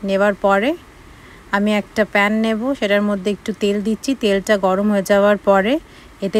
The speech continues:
জিরে ফোড়ন দিচ্ছি, একটু শুকনো লঙ্কা দেব,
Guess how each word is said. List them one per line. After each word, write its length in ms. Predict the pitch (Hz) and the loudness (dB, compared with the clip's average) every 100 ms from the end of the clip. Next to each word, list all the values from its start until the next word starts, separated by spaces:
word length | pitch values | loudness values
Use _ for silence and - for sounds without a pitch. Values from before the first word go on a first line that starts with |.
| 185 | 0
জিরে 220 | 208 214 220 | 2 2 2
ফোড়ন 260 | 226 220 226 220 | 2 2 2 0
দিচ্ছি, 360 | 214 - - 339 - - - - - - - - - | -2 -6 -4 -6 -6 -18 -20 -20 -20 -20 -20 -16 -10
একটু 140 | - 226 - | -4 -2 0
শুকনো 300 | 226 - 226 226 | -2 0 0 2
লঙ্কা 280 | 220 208 233 226 | 2 2 0 0
দেব, 160 | 214 | -2